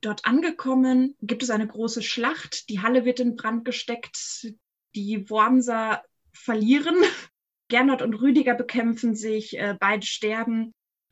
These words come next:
Dietrich von Bern und deren Gefolgschaft töten alle bis auf Hagen und Gunther. Die beiden werden gefangen genommen. Es ist eine sehr aussichtslose Lage.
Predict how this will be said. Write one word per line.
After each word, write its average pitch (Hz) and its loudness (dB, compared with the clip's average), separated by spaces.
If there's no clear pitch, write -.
Dietrich 226 -4
von 214 0
Bern 233 2
und 214 -6
deren 214 -4
Gefolgschaft 233 -6
töten 226 -6
alle 220 -2
bis 226 -10
auf 214 -10
Hagen 214 -6
und 214 -4
Gunther. 240 0
Die 226 -6
beiden 214 -2
werden 208 -4
gefangen 233 0
genommen. 214 0
Es 208 -8
ist 208 -12
eine 208 -2
sehr 214 -2
aussichtslose 226 -6
Lage. 247 0